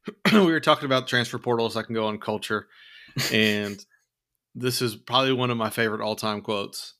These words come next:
from Keon Coleman the elite wide receiver transfer from Michigan State to Florida State, and then just had a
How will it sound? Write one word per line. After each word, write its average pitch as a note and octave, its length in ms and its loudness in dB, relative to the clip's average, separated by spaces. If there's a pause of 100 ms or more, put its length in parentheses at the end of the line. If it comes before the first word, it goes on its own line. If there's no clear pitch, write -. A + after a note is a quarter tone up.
(140)
from A2 440 -2
Keon D3 400 4
Coleman B2+ 520 4 (640)
the G#2 220 2
elite C3 280 6
wide A#2+ 220 4
receiver A2+ 420 2
transfer A#2 380 2
from A2 140 0
Michigan A2+ 300 2
State A#2 440 2
to A2+ 300 4
Florida C#3 420 4
State, C#3 600 4
and A2+ 180 4
then G#2+ 540 2
just - 180 -4
had G#2 140 2
a G2 220 0